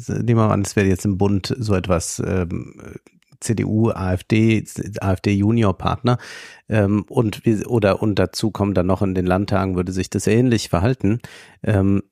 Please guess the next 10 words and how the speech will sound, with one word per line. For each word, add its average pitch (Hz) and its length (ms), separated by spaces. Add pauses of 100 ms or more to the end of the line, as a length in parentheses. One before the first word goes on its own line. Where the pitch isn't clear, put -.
wahrscheinlich, 113 680 (120)
äh, 117 160
würde 107 260
ja 107 80
dann 104 180
so 101 80
ein 98 60
ganz 98 240
merkwürdiger 101 840
Mobilisierungseffekt, 101 1200